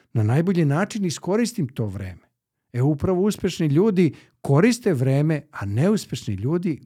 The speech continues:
gube vreme. I često ih i zovemo zgubidani,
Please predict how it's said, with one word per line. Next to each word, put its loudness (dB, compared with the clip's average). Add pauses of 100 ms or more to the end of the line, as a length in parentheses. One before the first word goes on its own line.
gube 4
vreme. -6 (1200)
I -2
često 0
ih 0
i 0
zovemo 2
zgubidani, 2